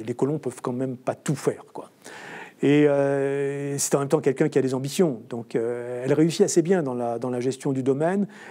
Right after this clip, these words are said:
Les paysans disent d'elle, euh, « Elle a un œil de maître, euh, l'œil qui engraisse le bétail. » Voilà. Et, euh,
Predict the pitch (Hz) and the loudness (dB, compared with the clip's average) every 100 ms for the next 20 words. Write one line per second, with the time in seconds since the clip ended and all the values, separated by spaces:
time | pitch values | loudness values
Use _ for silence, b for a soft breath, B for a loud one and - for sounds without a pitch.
0 | B 131 131 151 151 160 139 139 131 165 | B 0 2 4 4 2 0 -2 2 4
1 | 175 165 B B - 143 127 127 139 143 | 4 2 B B -6 -2 0 0 0 2
2 | 156 151 135 131 135 143 143 151 143 147 | 4 4 2 0 -4 -2 0 2 4 4
3 | 143 117 - - b b b - 120 123 | 2 -2 -8 -16 b b b -8 -6 -4
4 | 123 139 160 147 - 135 135 139 - 131 | 0 4 4 2 0 0 0 -2 0 0
5 | 123 - 90 80 - _ _ _ _ - | 0 -2 -6 -10 -16 _ _ _ _ -14
6 | - _ B B B - - 127 131 127 | -14 _ B B B -8 0 4 4 4
7 | 123 123 120 120 120 | 0 -2 -4 -8 -12